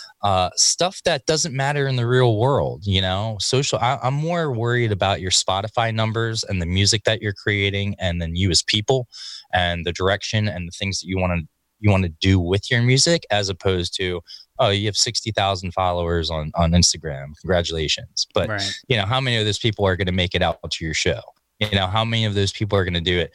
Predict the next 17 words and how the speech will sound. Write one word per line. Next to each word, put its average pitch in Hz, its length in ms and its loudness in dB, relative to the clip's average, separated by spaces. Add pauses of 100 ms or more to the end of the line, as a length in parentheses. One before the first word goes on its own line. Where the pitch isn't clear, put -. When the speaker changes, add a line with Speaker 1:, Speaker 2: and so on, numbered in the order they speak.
(300)
Speaker 1:
Whereas 107 520 2
if 104 140 -10
you're 107 180 0
building 107 200 4
up 101 100 -4
your 85 80 -6
Spotify, 95 680 0
you're 87 120 -2
gonna 95 220 -2
get 101 80 -6
your, 82 280 -4 (120)
your 87 140 2
music 107 280 4
out 82 140 -2
to - 80 -2
more 80 160 2
people 80 480 0